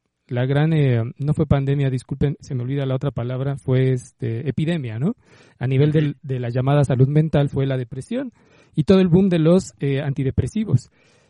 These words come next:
Speaker 1: Pero a pesar de que se elevó, digamos así, el, eh, eh, el discurso de la ciencia en cuanto a dar solución, lo que se dispararon son los estados de angustia,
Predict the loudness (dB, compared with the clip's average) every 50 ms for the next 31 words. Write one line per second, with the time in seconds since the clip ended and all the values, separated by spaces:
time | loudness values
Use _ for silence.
0 | _ _ _ _ _ _ 4 6 6 4 4 2 0 -2 -4 _ 2 2 2 4
1 | 4 2 2 2 2 0 0 0 0 0 -4 -4 -4 -4 -4 -4 -4 -8 -12 _
2 | _ _ _ _ _ _ _ _ _ _ _ -20 -4 0 0 0 2 2 2 4
3 | 4 6 6 6 6 6 6 6 6 6 6 4 0 _ _ _ -10 -8 -6 -6
4 | -4 -4 -6 -6 -6 -8 -8 -6 -6 -6 -6 -6 -6 -8 -6 -6 -6 -6 -6 -8
5 | -8 -6 -6 -6 -8 -10 -12 _ _ _ _ _ -8 -6 -6 -6 -4 -2 -2 0
6 | 2 2 0 0 0 -2 -4 -2 -2 -2 0 0 -2 -2 -2 -4 -6 -4 -4 -2
7 | -2 -2 -2 0 0 0 0 -2 -2 -2 0 2 4 4 4 4 2 2 2 4
8 | 2 2 -2 _ _ _ _ _ _ _ _ -2 0 0 0 0 0 -2 0 0
9 | 0 0 0 -2 -2 -2 0 0 0 0 0 0 2 2 2 2 0 0 2 2
10 | 2 2 2 0 -2 -2 0 0 0 0 -2 -6 -18 -20